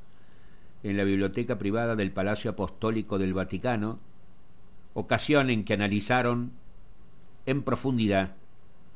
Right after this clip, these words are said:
la situación que Argentina afronta en la durísima negociación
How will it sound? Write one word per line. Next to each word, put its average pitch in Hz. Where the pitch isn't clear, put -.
la 110
situación 117
que 120
Argentina 107
afronta 117
en 101
la 98
durísima 101
negociación 98